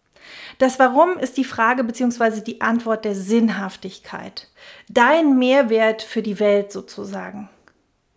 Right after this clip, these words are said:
Was haben andere davon, dass es dich gibt? Beispiel aus meinem Praxisalltag in Unternehmen. Zum Beispiel frage ich gerne, was haben Ihre Mitarbeiter davon,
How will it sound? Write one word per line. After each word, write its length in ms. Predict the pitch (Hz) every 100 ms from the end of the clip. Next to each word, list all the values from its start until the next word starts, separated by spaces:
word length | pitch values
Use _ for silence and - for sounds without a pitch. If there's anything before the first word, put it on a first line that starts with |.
| _ - - - - -
Was 300 | 254 302 -
haben 380 | 339 330 302 -
andere 560 | 226 262 311 302 277 262
davon, 680 | 247 - 233 226 233 240 233
dass 200 | 214 214
es 220 | 202 -
dich 360 | 220 208 -
gibt? 460 | - 190 - - - _ _ _ _ _ - - - -
Beispiel 500 | 240 269 320 302 -
aus 220 | 240 240
meinem 240 | 226 214 214
Praxisalltag 880 | - 220 - 190 - - 240 247 240
in 160 | 226
Unternehmen. 680 | 190 220 202 196 196 180 196 _ _ -
Zum 200 | 247 233
Beispiel 600 | 208 240 - 269 262 247
frage 360 | - 233 226
ich 220 | 226 220 -
gerne, 540 | 202 214 220 226 233 - - - -
was 280 | 233 320 -
haben 240 | 302 277
Ihre 220 | 233 208 208
Mitarbeiter 560 | 233 311 269 247 247
davon, 540 | 226 214 - 196 202